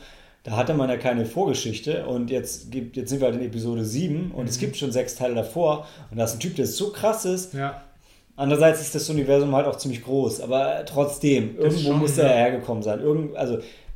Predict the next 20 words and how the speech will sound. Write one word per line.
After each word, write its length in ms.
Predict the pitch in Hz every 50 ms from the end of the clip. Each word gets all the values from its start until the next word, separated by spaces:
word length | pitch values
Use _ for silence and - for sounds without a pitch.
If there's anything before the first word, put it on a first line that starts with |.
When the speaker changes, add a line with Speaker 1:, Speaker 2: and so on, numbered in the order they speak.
| - - - - - _ - - -
Speaker 1:
das 140 | 135 117 135
muss 180 | 160 208 208
ja 100 | 196 170
parallel 540 | - - 156 151 151 139 131 147 185 208 208
zu 160 | - - 156
den 200 | 135 139 135 127
Dingen, 360 | 113 143 165 180 165 165 165 147
die 40 | -
wir 60 | -
Speaker 2:
Richtig. 160 | 131 135 131
Speaker 1:
auch 240 | 135 143 165 175 170 -
gesehen 360 | 151 110 120 123 120 117 110
haben, 280 | 110 117 117 120 117
passiert 500 | 113 117 117 117 - - 156 165 160 160
sein 320 | - 107 98 98 98 98 101 - 113
und, 300 | 110 107 104 104 107 - _ -
ähm, 360 | - 113 107 107 104 101 101 101 104 110
ja, 240 | 104 101 107 104 - - _ _ _ - - - - - - - - _ _ _ _ _ _ - - - - - -
bisschen 240 | - - - 110 104
komisch. 480 | - - - 104 104 107 104 - -